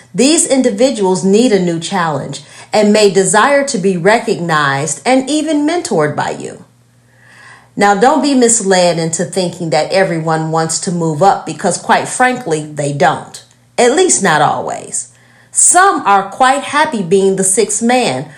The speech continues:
for all you basketball enthusiasts, and would prefer to remain right where they are. However, you owe it to them to provide opportunities that showcase their talents.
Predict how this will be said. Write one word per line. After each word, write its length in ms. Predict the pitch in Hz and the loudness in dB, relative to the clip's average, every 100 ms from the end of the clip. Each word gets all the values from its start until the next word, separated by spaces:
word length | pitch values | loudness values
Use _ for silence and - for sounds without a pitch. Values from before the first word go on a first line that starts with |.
| - | -20
for 180 | - 190 | -2 2
all 220 | 170 165 | 2 0
you 100 | 180 | -4
basketball 680 | 151 160 160 - 151 165 156 | 0 0 0 -2 0 2 2
enthusiasts, 800 | 156 156 170 160 151 151 147 - - - - | 0 -2 -2 -2 0 0 -2 -6 -18 -20 -6
and 280 | - 233 226 | 0 2 4
would 200 | 247 240 | 4 2
prefer 440 | 247 208 - 311 339 | 0 -2 0 0 2
to 140 | 262 | 0
remain 640 | 196 185 185 240 269 202 | 2 2 2 2 2 0
right 280 | 170 247 - | 2 0 0
where 200 | 175 175 | 0 0
they 200 | 175 175 | 2 2
are. 420 | 220 220 - - - _ _ _ _ | 2 2 -2 -12 -20 _ _ _ _
However, 920 | - 185 196 277 320 262 254 254 - - _ _ _ | -6 2 2 4 2 2 0 -2 -8 -20 _ _ _
you 420 | 165 208 311 302 - | -4 2 2 0 0
owe 240 | 226 226 196 | 2 4 4
it 100 | 190 | 0
to 120 | 180 | -4
them 360 | 147 151 143 147 | -4 -4 -4 -6
to 100 | 180 | -6
provide 500 | 185 160 170 165 - | -4 0 2 2 0
opportunities 1040 | 175 170 180 - 294 226 208 160 147 147 - - _ - | -2 -2 -6 -4 0 0 -2 -4 -4 -6 -12 -20 _ 2
that 200 | 262 269 | 2 2
showcase 680 | - 202 175 - 156 156 | 0 0 0 -2 -4 -4
their 200 | - 147 | -6 -6
talents. 760 | 143 151 127 82 82 - - - | -6 -6 -6 -6 -8 -8 -8 -12